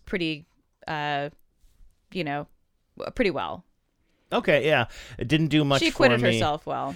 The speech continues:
Speaker 2: Most of these didn't do a lot for me, except for this next one, which was the, again, something that we had teed up last week, 'cause we knew that the Breaking Bad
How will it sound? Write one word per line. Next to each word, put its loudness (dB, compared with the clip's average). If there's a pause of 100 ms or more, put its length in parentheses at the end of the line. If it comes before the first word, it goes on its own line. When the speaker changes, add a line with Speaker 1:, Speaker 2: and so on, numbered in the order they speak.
(140)
Speaker 2:
Most 6
of 0
these 0
didn't -2
do 2
a 4
lot 6
for -2
me, 2
except 0
for -2
this -2
next -2
one, 0
which 0
was 0
the, 2
again, 2
something -2
that -2
we 0
had -2
teed -2
up 4
last -2
week, -4
'cause -4
we -4
knew 2 (340)
that 2
the 4
Breaking 0
Bad 6